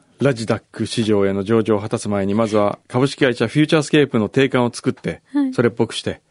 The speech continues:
Speaker 2: はい。
Speaker 1: 発行済み株式が何株あって、それをストックオプションと、とかでリスナーにも持ってもらい、その際に株式を増やしていくなど、よりリアルにやっていくのはどうでしょうか。
Speaker 2: うん。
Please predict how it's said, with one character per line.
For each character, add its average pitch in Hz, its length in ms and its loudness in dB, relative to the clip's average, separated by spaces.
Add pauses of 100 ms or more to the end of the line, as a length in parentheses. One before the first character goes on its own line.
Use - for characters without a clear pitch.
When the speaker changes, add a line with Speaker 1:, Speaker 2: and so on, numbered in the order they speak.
Speaker 2:
は 269 100 0
い。 247 80 -6 (140)
Speaker 1:
発 - 220 -6
行 165 180 2
済 147 120 -2
み 147 140 2
株 139 240 0
式 - 200 -6
が 98 100 0
何 180 220 0
株 107 220 0
あ 92 40 0
っ 87 40 -6
て、 - 120 -8
そ 120 140 0
れ 117 80 4
を 110 40 2
ス - 60 -14
ト 156 140 2
ッ - 20 -18
ク - 80 0
オ 156 60 4
プ - 80 -14
シ - 80 0
ョ 123 60 2
ン 113 60 -2
と、 110 280 -2
と 107 100 -4
か 110 100 0
で 95 260 -2
リ 120 120 0
ス 135 100 -4
ナ 127 120 2
ー 120 40 0
に 120 120 0
も 104 100 0
持 110 140 0
っ 123 40 0
て 120 120 0
も 107 100 2
ら 95 100 0
い、 90 80 -6 (440)
そ 156 160 0
の 160 80 2
際 156 160 2
に 139 80 -2
株 156 260 0
式 156 180 0
を 120 60 2
増 120 120 2
や 117 80 4
し - 60 -10
て 120 100 2
い 110 80 2
く - 140 -4
な 110 120 2
ど、 98 160 0
よ 143 120 4
り 165 140 4
リ 180 160 6
ア 240 60 4
ル 160 80 2
に 110 100 2
や 101 80 0
っ - 20 -4
て - 360 -2 (260)
い 113 60 -2
く 117 100 0
の 107 60 0
は 98 40 -2
ど 107 100 0
う 113 40 2
で 98 60 -2
し - 100 -10
ょ 85 40 -12
う - 20 -12
か。 - 180 -20
Speaker 2:
う - 40 -20
ん。 - 180 -18